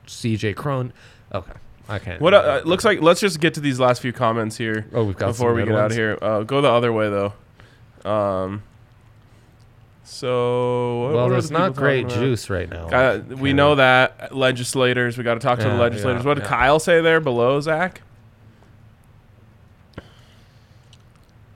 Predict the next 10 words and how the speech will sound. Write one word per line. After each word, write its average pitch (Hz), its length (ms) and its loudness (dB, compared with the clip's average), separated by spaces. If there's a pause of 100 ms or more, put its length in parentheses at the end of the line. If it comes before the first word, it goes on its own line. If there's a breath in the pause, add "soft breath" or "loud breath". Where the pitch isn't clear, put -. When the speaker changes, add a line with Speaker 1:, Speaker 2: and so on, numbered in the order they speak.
(500)
Speaker 2:
Uh, 120 320 6
where's 143 300 2
the 139 80 -4
Den 131 180 2
quarterback 127 460 0
bet? 127 220 4
Hidden 165 220 4
in 170 100 4
the 165 140 2
app. 180 300 4